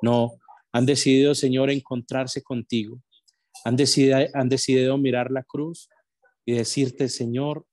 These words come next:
aquí estamos". Que nos bendiga, hermano, esta noche el Señor y que nuestra Virgen María nos abrace tan fuerte que hoy sea un día y una noche de mucha alegría.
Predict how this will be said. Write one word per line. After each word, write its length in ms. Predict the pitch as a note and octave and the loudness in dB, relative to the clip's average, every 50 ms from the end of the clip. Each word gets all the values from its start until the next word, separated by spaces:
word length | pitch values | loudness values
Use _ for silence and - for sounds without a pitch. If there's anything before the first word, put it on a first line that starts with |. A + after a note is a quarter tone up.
| _ _ _ _ | _ _ _ _
aquí 360 | - - - - C#3 B2+ B2 | -20 -20 -14 -10 -6 -4 -4
estamos". 680 | B2 A2+ - - - A2+ A2 G#2 G#2 A2 A#2+ - - - _ _ _ - - - _ - - - - - - _ _ _ | -4 -4 -6 -6 -6 -6 -8 -8 -10 -12 -16 -20 -20 -20 _ _ _ -20 -20 -20 _ -20 -20 -20 -20 -20 -20 _ _ _
Que 100 | - B2+ | 0 2
nos 140 | B2+ C3 A#2+ | 2 4 4
bendiga, 580 | A#2+ C3+ C3+ C3+ C3+ E3 E3+ E3+ F3 E3+ F#3 E3+ | 4 4 4 4 4 4 4 4 2 2 0 -2
hermano, 380 | E3 D3+ D3 D3+ D3+ D#3 D#3+ D#3+ | -4 -4 -4 -4 -4 -4 -6 -6
esta 220 | D#3 - - E3 | -8 -8 -8 -6
noche 400 | D3+ D#3 D#3+ D#3+ - - E3+ D#3+ | -4 -4 -4 -4 -4 -2 -2 -2
el 80 | D3+ - | -2 -2
Señor 680 | - - C#3 B2 B2+ C#3 D#3 E3 F3 F3 F3 F3 E3 _ _ _ _ _ _ _ | -6 -10 -8 -8 -6 -4 -2 0 0 0 -2 -4 -8 _ _ _ _ _ _ _
y 80 | - B2+ | -12 -6
que 100 | - D#3 | -4 -2
nuestra 300 | D3+ D3+ D3 - - D3 | -2 -2 -2 -4 -4 -4
Virgen 420 | C#3+ D#3 F3 E3+ D3 D#3 G3+ G3 F#3 | -2 -2 -2 -4 -4 -4 -4 -4 -4
María 360 | E3+ D#3 D#3 F3 F#3+ G3+ G3+ | -4 -4 -4 -4 -4 -4 -4
nos 200 | G3 G3 - - | -6 -8 -8 -8
abrace 480 | D#3 D3 D#3 - G3 G3 F#3 - A3+ | -10 -10 -10 -10 -8 -8 -6 -8 -8
tan 240 | - - G#3 F#3+ F#3 | -6 -6 -6 -8 -8
fuerte 600 | - - G#3+ G#3+ G3+ F3+ C#3+ - - B2+ A#2+ C3 _ _ _ _ _ _ _ _ _ | -8 -4 -2 -2 -2 -4 -6 -10 -12 -14 -14 -14 _ _ _ _ _ _ _ _ _
que 100 | - D#3 | -4 -2
hoy 40 | D#3 | -2
sea 280 | C#3+ - F3 E3+ E3 E3+ | 0 2 2 2 2 2
un 180 | E3+ E3 E3 | 2 0 -2
día 360 | D3 E3+ E3+ E3 E3 D#3+ E3+ E3+ | -2 0 0 0 0 -2 -4 -4
y 100 | E3 E3 | -2 -2
una 160 | D#3+ D#3+ D#3+ D#3 | -2 -2 -4 -6
noche 540 | D#3+ D#3+ D#3+ D#3 - - - D#3 D#3 E3+ - _ - | -6 -8 -8 -8 -8 -8 -6 -6 -6 -8 -12 _ -6
de 100 | C#3+ C#3 | -6 -4
mucha 320 | C#3+ D#3 E3 D#3 - - | -2 -2 -4 -4 -4 -4
alegría. 440 | C#3 B2+ B2 A2+ A#2 A2+ A2+ A#2 B2 | -4 -4 -4 -6 -8 -8 -10 -10 -14